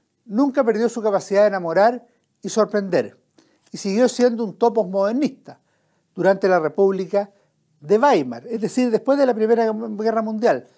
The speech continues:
como resume Peter, Peter Fritzsche.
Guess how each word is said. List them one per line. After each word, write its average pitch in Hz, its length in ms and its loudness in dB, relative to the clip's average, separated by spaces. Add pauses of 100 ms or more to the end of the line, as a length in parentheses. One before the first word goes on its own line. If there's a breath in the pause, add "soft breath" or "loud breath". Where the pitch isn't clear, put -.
(260 soft breath)
como 208 220 0
resume 190 540 -2 (580)
Peter, 185 500 -2 (240)
Peter 190 440 -2 (160)
Fritzsche. - 520 -8